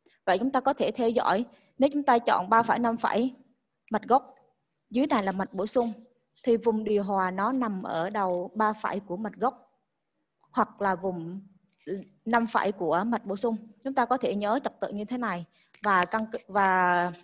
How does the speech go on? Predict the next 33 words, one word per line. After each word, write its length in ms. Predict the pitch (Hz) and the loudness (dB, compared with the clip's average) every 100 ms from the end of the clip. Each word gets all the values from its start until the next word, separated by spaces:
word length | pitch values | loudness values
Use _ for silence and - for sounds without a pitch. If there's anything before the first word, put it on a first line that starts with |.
| _ _ - | _ _ -8
có 80 | 277 | -2
thể 180 | 170 | -2
đề 220 | 214 202 185 | 0 0 0
sẽ 160 | 202 | -2
hỏi 240 | 214 170 208 | -2 -2 -4
rất 140 | 285 | -4
là 80 | 196 | -6
nhiều 200 | 190 185 | -6 -6
cách, 180 | 277 - | -6 -6
ví 100 | 277 | -4
dụ 100 | 247 | -4
như 200 | - 202 | -4 -4
là 160 | 214 190 | -2 -2
vùng 240 | 180 196 | -4 -4
điều 120 | 190 190 | -4 -4
hòa 180 | 190 | -4
nằm 200 | 185 180 | -6 -8
ở 140 | 165 196 | -4 -2
đâu, 300 | 233 226 233 - - _ - - | 0 0 -2 -8 -12 _ -16 -4
là 100 | 185 | 0
ba 180 | 208 220 | 0 0
phẩy 220 | 226 190 | 0 -2
của 140 | 208 | -4
mạch 220 | 240 196 | -4 -2
gốc, 360 | 185 302 - _ - - - | 2 0 0 _ -20 -16 -4
hoặc 180 | 202 208 | 0 2
là 140 | 190 | 2
năm 220 | 202 226 | 2 -2
phẩy 180 | - - | 0 -2
của 120 | 190 | -2
mạch 180 | 226 208 | -6 -4
bổ 140 | 208 | -6
sung, 260 | 214 262 | 0 0